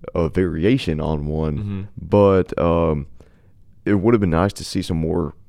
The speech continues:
Speaker 1: kind of creativity instead of just another massive space laser. I don't know how you feel about that.
Speaker 2: Yeah, it def-, is definitely eerily similar to, like, the original trilogy. Kinda like, let's just have a giant thing blow up stuff. And like,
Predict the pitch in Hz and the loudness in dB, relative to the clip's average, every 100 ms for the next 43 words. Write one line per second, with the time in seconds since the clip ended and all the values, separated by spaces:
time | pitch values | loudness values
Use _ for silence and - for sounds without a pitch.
0 | - - 98 85 - - - 95 85 - | -18 -6 -2 -2 -6 -10 -4 -2 -2 -4
1 | 85 90 104 104 117 123 - 80 80 98 | -4 -2 -2 -4 -6 -6 -4 -4 -2 -2
2 | 95 80 78 - 78 82 78 80 - - | -2 -2 -10 -6 -4 -4 -2 -4 -6 -10
3 | 87 85 - 95 87 87 60 76 76 82 | -8 -6 -4 -2 -2 -2 -4 -4 -2 -4
4 | 78 - - 67 - 55 113 107 98 107 | -6 -10 -8 -10 -10 -4 0 0 0 -2
5 | 120 123 120 110 - - - - 107 117 | -2 0 -2 -4 -10 -14 -14 -8 -6 -6
6 | 127 123 120 120 - - - 113 117 113 | -6 -6 -6 -10 -14 -20 -10 -2 2 4
7 | 113 107 110 98 92 90 90 98 - 90 | 2 0 -4 -4 -4 -4 -8 -14 -10 -8
8 | 85 - 87 85 - - - - _ _ | -8 -12 -14 -16 -20 -20 -20 -20 _ _
9 | - 92 95 90 90 90 - _ _ _ | -20 -12 -10 -8 -10 -12 -16 _ _ _
10 | - 101 98 92 101 98 101 101 - - | -8 -6 -4 -6 -6 -4 -4 -8 -10 -18
11 | - - - - 101 95 95 104 107 107 | -20 -20 -20 -14 -8 -6 -4 -6 -8 -8
12 | 107 98 92 98 101 107 104 - - - | -8 -8 -8 -4 -4 -4 -6 -10 -20 -20
13 | _ - - 104 98 95 95 95 95 - | _ -18 -8 -6 -6 -6 -4 -4 -4 -10
14 | - - 92 - - | -16 -16 -16 -16 -18